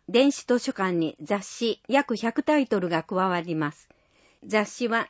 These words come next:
電子書籍の貸し出し冊数には含まれず読み放題ですが、利用人数に制限があります。同時アクセス数を超えていますのメッセージが出た場合は少し時間を置いてご利用ください。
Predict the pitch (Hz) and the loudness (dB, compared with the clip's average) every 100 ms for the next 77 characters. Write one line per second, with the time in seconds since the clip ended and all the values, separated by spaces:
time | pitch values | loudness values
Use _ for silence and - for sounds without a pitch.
0 | - 208 277 302 277 - 277 240 - 190 | 0 4 6 6 2 2 2 2 0 0
1 | 170 - 226 269 294 - 247 269 - 277 | 0 -2 -2 2 0 0 -2 -2 -2 0
2 | 254 190 170 170 - 277 254 233 190 165 | 2 2 0 -2 -2 2 2 2 -2 -2
3 | 160 _ - 214 247 285 311 247 190 175 | -6 _ -2 2 4 4 4 2 0 0
4 | 175 - 160 156 - _ _ _ - 226 | -2 -2 -2 -2 -6 _ _ _ -2 4
5 | 262 294 294 294 247 190 180 175 - 247 | 6 8 8 6 6 2 2 2 4 4
6 | 269 269 208 175 160 156 156 160 - _ | 6 4 2 0 0 0 -2 -4 -12 _
7 | _ _ _ _ _ _ - 247 294 254 | _ _ _ _ _ _ 2 4 4 4
8 | 294 285 - 285 - 254 214 202 175 160 | 2 2 2 2 2 0 4 6 4 4
9 | 233 262 254 233 220 220 - 147 - - | 4 4 4 2 2 -2 -4 -8 -8 -2
10 | 220 - 254 277 - 226 185 170 170 214 | -2 2 2 2 2 2 2 0 0 0
11 | - 160 170 175 165 160 - - - - | -2 -2 -2 -2 0 -2 -4 -10 -4 0
12 | 277 214 165 196 247 254 247 233 220 220 | 0 0 -6 -2 0 2 2 2 0 0
13 | 220 180 190 202 202 190 185 175 - 170 | -2 -2 0 2 2 0 -4 -6 -4 -4
14 | 160 | -4